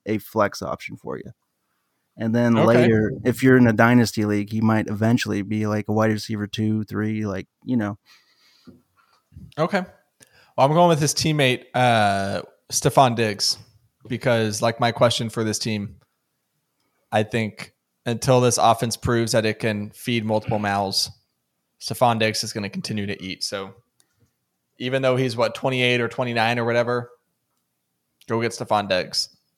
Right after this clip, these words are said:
Speaker 2: He's still gonna be a top guy in twenty twenty-three. Betting picks, I already said mine. Garrett Wilson under seven and a half receiving, or I'm sorry, under, yeah, under seven and a half receiving touchdowns, minus one fifteen. Alex, what do you have?
Speaker 1: Uh, I got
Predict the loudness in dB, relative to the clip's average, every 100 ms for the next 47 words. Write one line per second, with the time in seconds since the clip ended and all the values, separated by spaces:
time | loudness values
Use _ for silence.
0 | -8 -6 -4 -2 -2 -2 -2 0 0 0
1 | -2 -2 -6 _ _ _ _ -16 -10 -10
2 | -8 -10 -8 -8 -8 -14 _ _ _ _
3 | 4 4 4 4 4 4 4 4 2 2
4 | 4 4 2 0 -2 -2 -2 -4 -4 -2
5 | -2 0 0 0 0 -2 -2 -4 -4 -4
6 | -4 -8 -12 _ _ _ 0 4 4 4
7 | 2 2 0 2 2 2 2 4 2 -2
8 | -8 -4 -2 0 0 2 0 0 -2 -4
9 | -4 -2 -2 -2 -4 -2 -2 -2 -2 -6
10 | -8 -10 -8 -6 -6 -10 _ _ _ _
11 | _ 0 4 4 2 -2 -2 -2 -2 -4
12 | _ _ _ _ _ -20 -20 -20 -20 -20
13 | _ _ -6 -2 0 0 -2 2 2